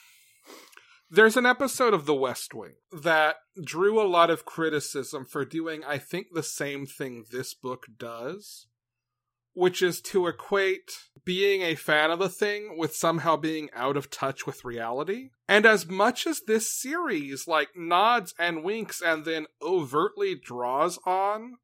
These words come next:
Star Trek and Star Wars and, like, well-established sci-fi ideas, it feels almost like an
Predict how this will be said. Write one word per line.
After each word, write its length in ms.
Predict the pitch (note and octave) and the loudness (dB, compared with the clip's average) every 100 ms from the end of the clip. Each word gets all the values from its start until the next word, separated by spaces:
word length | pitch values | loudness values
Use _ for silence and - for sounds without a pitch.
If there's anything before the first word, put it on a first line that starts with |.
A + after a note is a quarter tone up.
| _ _ _ _ | _ _ _ _
Star 500 | - - - D#3+ F3+ | -10 -8 6 8 8
Trek 460 | F3+ G3 F#3+ F#3+ - | 4 4 4 2 -4
and 220 | D3 C#3 | -8 -6
Star 480 | - - D3 D#3+ E3+ | -8 0 6 6 6
Wars 560 | F3 F3+ F#3+ F#3+ F3+ - | 0 -2 -2 -2 -4 -6
and, 280 | C#3+ C3+ C3 | -4 -4 -4
like, 200 | C3 B2+ - | -6 -8 -12
well-established 1300 | B2 B2+ D#3 G3 E3+ - - A#2 A#2 B2 F3+ E3 - | -8 0 2 2 0 -2 -6 -4 -2 -2 -4 -6 -10
sci-fi 960 | - - A#2+ C3 - B2+ B2 C3 C#3 C#3 _ _ _ _ _ _ _ - | -10 -4 -2 -2 0 0 2 2 0 -4 _ _ _ _ _ _ _ 0
ideas, 920 | D3+ C#3+ C#3 C3 D3 G#3 C4 C4+ - - _ _ _ _ _ | 2 2 0 -2 0 -2 -4 -10 -16 -20 _ _ _ _ _
it 180 | G#3+ B3 | -6 -4
feels 360 | - C4+ F#4 - | -6 -4 -4 -2
almost 520 | - G3+ A#3+ A#3+ - | 2 4 4 2 2
like 280 | G3+ E3+ D#3 _ _ - | 2 2 -2 _ _ -8
an 200 | F#3 | -8